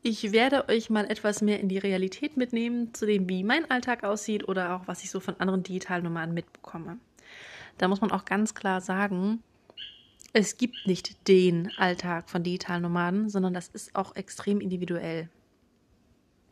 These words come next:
Manche sind gar nicht so weit von der ursprünglichen Schilderung entfernt, die haben aber <laughs> meistens auch finanzielle Polster, von denen sie leben oder haben's schon geschafft. Und die meisten leben aber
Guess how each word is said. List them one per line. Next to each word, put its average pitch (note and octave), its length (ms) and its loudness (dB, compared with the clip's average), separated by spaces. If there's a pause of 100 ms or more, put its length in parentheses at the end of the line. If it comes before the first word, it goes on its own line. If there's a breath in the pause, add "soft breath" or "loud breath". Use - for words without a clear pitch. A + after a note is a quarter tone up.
(880 loud breath)
Manche B3 600 4
sind G#3+ 280 -2
gar G3 160 2
nicht B3+ 160 -4
so A#3 160 -6
weit G#3 260 0
von F#3+ 360 -2
der F#3+ 280 -2
ursprünglichen G#3 400 -2
Schilderung G3+ 340 0
entfernt, G3 640 -2
die G#3+ 80 0
haben A3+ 120 6
aber G#3 140 6
<laughs> G3 80 0
meistens A#3+ 380 2
auch G3+ 140 -2
finanzielle G#3 640 4
Polster, G3+ 420 0
von F3+ 180 -2
denen F3+ 220 4
sie F3+ 100 2
leben F3+ 400 2 (480 loud breath)
oder G#3 300 4
haben's G3 240 0
schon F3 180 -2
geschafft. A3 420 0 (760 loud breath)
Und G3+ 180 -2
die F#3+ 60 0
meisten A3+ 420 0
leben G3 340 0
aber E3 420 -4